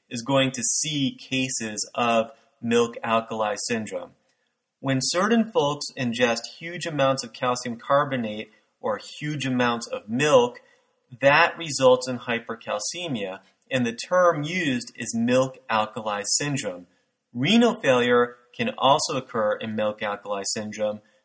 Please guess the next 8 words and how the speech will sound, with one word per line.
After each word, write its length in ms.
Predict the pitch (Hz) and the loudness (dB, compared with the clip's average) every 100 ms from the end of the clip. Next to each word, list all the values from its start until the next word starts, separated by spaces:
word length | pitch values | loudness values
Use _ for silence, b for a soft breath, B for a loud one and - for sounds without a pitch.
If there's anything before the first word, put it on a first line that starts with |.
| _ | _
Therefore, 540 | 139 147 151 139 117 | 2 2 2 2 2
patients 560 | - - 175 - 175 139 | -2 -8 -6 -4 -6 -6
using 320 | 143 143 135 | -4 -2 -4
calcium 480 | 127 131 131 - 110 | -2 -2 0 -2 -8
carbonate 720 | - 208 247 202 135 120 120 | -2 4 4 2 -2 -2 -4
for 80 | 113 | -8
stomach 500 | - - 180 214 185 | -8 0 0 2 -4
conditions 680 | - 127 110 107 120 113 117 | -6 -4 -4 -4 -4 -4 -6